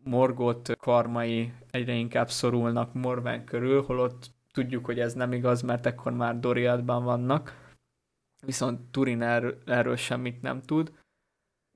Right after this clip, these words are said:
Ugyanakkor, hogyha meg akarja menteni az anyját, akkor Finduliász megmentéséről le kell mondania, mert a kettő együtt nem sikerülhet. És ezért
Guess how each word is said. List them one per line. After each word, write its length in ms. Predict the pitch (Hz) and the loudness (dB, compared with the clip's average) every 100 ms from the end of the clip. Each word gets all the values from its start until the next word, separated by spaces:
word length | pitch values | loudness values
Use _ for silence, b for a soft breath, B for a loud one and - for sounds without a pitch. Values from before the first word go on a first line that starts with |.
| _ _ - | _ _ -4
Ugyanakkor, 760 | 165 147 143 143 - - 151 139 | 2 4 4 2 2 4 6 6
hogyha 800 | 139 135 - 131 127 123 123 120 | 4 2 -4 -2 0 0 0 -2
meg 220 | 131 127 | -4 -2
akarja 360 | 127 131 127 123 | -2 -2 -2 -2
menteni 500 | 123 123 123 123 120 | -4 -4 -4 -4 -4
az 160 | 120 | -4
anyját, 680 | 127 123 127 131 131 131 - - | -2 -2 -2 2 2 0 -4 -4
akkor 720 | 127 123 - 123 127 123 - - _ | -4 -4 -10 0 0 0 -6 -20 _
Finduliász 680 | - 127 120 117 123 120 - | -10 -2 2 4 2 0 -2
megmentéséről 840 | 120 120 120 120 120 120 120 120 | -4 -2 -4 -4 -2 -2 0 2
le 160 | 120 | 0
kell 200 | 123 120 | 0 -4
mondania, 580 | 117 120 127 127 123 123 | -4 -4 -2 -4 -2 -4
mert 240 | 123 120 - | -6 -8 -8
a 40 | |
kettő 400 | - 120 - 123 | -4 -4 -4 -2
együtt 460 | 123 123 123 - - | -2 -4 -8 -10 -16
nem 200 | 147 120 | -14 -12
sikerülhet. 840 | - - - 123 123 139 156 - b b b b b b b _ _ _ _ _ _ | -12 -6 -4 -2 -4 4 2 2 b b b b b b b _ _ _ _ _ _
És 200 | 127 120 | -8 -2
ezért 500 | 123 123 120 120 | 0 2 2 0